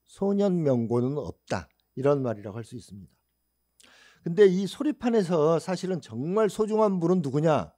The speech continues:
관객입니다. 소리를 들어주는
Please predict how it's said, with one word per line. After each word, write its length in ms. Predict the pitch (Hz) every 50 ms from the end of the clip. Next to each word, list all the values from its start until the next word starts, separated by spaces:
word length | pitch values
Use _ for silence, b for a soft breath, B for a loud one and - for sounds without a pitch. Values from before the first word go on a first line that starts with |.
| _ _ _ _ _ _ _ _ _ _ _ _ _ _
관객입니다. 800 | - 131 147 160 151 190 180 151 147 127 113 92 87 76 - _ _ _ _ _ _ _ _ _ _ _ _
소리를 480 | _ - - 226 220 233 226 214 220 190
들어주는 540 | - - 147 151 139 123 127 117 110 87